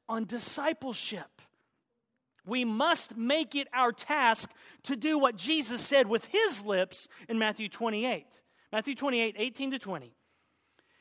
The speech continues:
And Jesus came and said to them, "All authority in heaven and on earth has been given to me. Go, therefore, and make disciples of all nations,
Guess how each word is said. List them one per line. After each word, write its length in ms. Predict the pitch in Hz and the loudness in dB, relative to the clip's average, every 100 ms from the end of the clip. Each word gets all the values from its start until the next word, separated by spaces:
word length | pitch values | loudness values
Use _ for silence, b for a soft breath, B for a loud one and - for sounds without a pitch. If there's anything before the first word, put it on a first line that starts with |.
| b | b
And 100 | 180 | -10
Jesus 340 | 175 220 208 196 | -4 -4 -4 -2
came 200 | 240 214 | 0 -2
and 100 | 202 | -2
said 220 | 220 202 | -4 -4
to 100 | 175 | -8
them, 240 | 156 135 123 _ _ _ _ _ _ _ B B | -10 -12 -16 _ _ _ _ _ _ _ B B
"All 380 | 165 190 214 220 | 2 4 4 2
authority 600 | 170 - 185 185 - 196 | -2 -4 -2 -2 -6 -10
in 180 | 165 160 | -8 -8
heaven 420 | 147 202 185 196 | -4 -2 -2 -4
and 220 | 175 165 | -6 -4
on 160 | 151 156 | -4 -4
earth 360 | 180 180 175 - b b - | -4 -4 -6 -18 b b -12
has 180 | 175 135 | -12 -10
been 280 | 147 135 | -12 -12
given 440 | 131 160 170 165 165 _ _ - | -8 -8 -6 -10 -12 _ _ -18
to 140 | - 135 | -12 -12
me. 520 | 123 143 135 113 98 _ _ _ b b b b 156 | -10 -10 -12 -14 _ _ _ _ b b b b -12
Go, 680 | 240 277 311 269 156 104 - _ _ _ | -8 -2 0 0 -2 -10 -18 _ _ _
therefore, 640 | 147 143 123 - 131 107 104 b b | -8 -8 -8 -14 -16 -16 -20 b b
and 220 | 208 202 | -4 -4
make 260 | 277 277 - | -4 -6 -10
disciples 800 | 262 - - 277 285 247 233 220 | -6 -4 -4 -4 -6 -4 -4 -4
of 140 | - - | -8 -6
all 200 | 247 277 | -2 -2
nations, 580 | 262 269 285 - 190 | 0 -2 -2 -4 -8